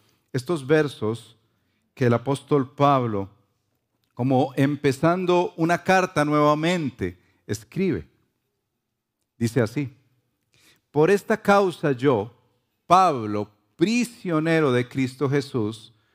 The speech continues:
por amor de ustedes los gentiles". Y ahí empieza un paréntesis como un poquito largo. Dice,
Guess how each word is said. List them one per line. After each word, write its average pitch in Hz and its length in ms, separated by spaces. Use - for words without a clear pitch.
por 143 160
amor 185 400
de 165 100
ustedes 151 640
los 156 440
gentiles". 131 880
Y 110 80
ahí 110 120
empieza 120 320
un 127 100
paréntesis 123 580
como 107 220
un 104 60
poquito 123 400
largo. 98 300
Dice, 95 260